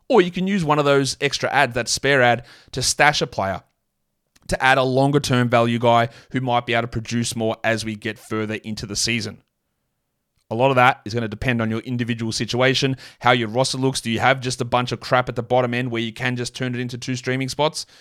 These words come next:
'Cause it is really easy to get a bunch more games this week if you do use the two streaming spots in that way.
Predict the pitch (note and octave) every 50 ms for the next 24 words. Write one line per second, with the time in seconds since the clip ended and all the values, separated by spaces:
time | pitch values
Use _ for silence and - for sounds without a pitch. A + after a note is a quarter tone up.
0 | _ _ _ - B2+ C3 D3 C#3+ A#2+ A#2+ C3+ C#3 B2 A2+ A#2+ C3 B2 A#2+ A2+ G#2+
1 | A#2 A2 G#2+ - - A#2 A#2 A#2 - A#2 A2 A2 G#2+ A2 A2 A2 A2 G#2+ A2 G2+
2 | - G#2+ G#2+ G#2+ G#2+ - - - - _ _ - D3 C3 - B2 B2 A#2 A2+ A#2
3 | A#2 G#2+ A2 A2 G#2+ G2+ G#2+ F#2+ - A2 G#2+ - - G#2+ G#2+ G#2 G2+ G2 - -
4 | F#2 F#2 - F#2+ F#2 F2+ F2+ D2+ D#2+ F2+ E2+ - -